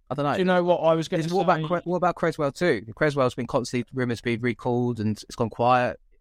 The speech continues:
Speaker 1: It could be a
Speaker 2: Again, I've
Speaker 1: movement.
Speaker 2: different conflicting probably stories on the Creswell piece. I've heard that they've missed the deadline to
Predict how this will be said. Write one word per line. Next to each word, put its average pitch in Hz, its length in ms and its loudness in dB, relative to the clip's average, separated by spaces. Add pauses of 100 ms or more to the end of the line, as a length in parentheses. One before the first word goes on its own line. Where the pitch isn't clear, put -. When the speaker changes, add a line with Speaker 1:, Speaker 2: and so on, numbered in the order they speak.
(400)
Speaker 1:
It - 80 -14
could - 100 -20
be - 80 2
a 143 40 -4
Speaker 2:
Again, 202 260 4
I've 185 140 2
Speaker 1:
movement. 120 260 -8
Speaker 2:
different 190 420 -2 (360)
conflicting 180 680 -2
probably 160 260 2
stories 170 500 0
on 143 200 -4
the 139 80 -6
Creswell 147 380 -2
piece. 160 240 0
I've 147 120 -2
heard 175 300 4
that 160 160 2
they've 156 240 2
missed 160 240 -2
the 151 80 0
deadline 151 500 0
to 143 180 -6